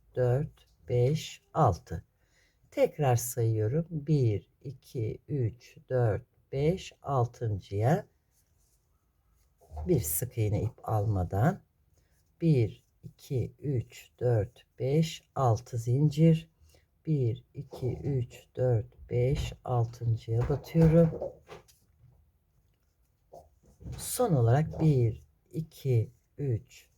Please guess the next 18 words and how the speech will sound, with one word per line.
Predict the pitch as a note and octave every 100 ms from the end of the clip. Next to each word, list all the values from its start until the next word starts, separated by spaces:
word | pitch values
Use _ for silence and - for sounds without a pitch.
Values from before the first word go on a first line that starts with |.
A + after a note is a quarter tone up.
| _
dört, | C#3+ B2+ G#2 - _ _ _ -
beş, | C3+ E3 - - _ _
altı | - F#3+ E3 - B2+
zincir | A#2 G#2+ G2+ - D3 G3 - _ _ _ _ -
ve | C3+ D#3+
baştaki | F3+ - - G2+ - C#3+
en | - E3
son | B2 - C#3+ F3 - _ _ _ -
ilmeğime | E3 C3 A#2 A2 G#2+ -
batarak | C#3 - G2+ C3+ F#3+ _ _ _ _ _ _ _ _ _
sıramı | - - C3+ G2+ F3+ - _ _ - _
bu | A3
şekilde | - A#2+ A2+ - B2
dört | - E3 -
tane | - G#2 G#2+ F3 - _ _
yuva | D3 A2+ B2+
yapmış | A#2 - D#3 E3 -
oldum. | F#2+ D2+ -